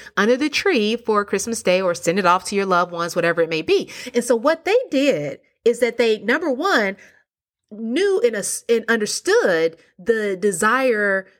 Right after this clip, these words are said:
the wants, the needs of their target audience, because they knew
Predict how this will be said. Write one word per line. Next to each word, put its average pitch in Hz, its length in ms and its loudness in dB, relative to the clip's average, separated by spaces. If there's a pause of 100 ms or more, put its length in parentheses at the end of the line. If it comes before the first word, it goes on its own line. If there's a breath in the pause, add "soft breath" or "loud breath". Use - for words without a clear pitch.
the 185 280 0
wants, 220 480 -2
the 180 120 -6
needs 262 640 0
of 254 360 0
their 208 280 0
target 190 540 -2
audience, 247 540 -2
because 240 480 0
they 202 160 0
knew 202 480 0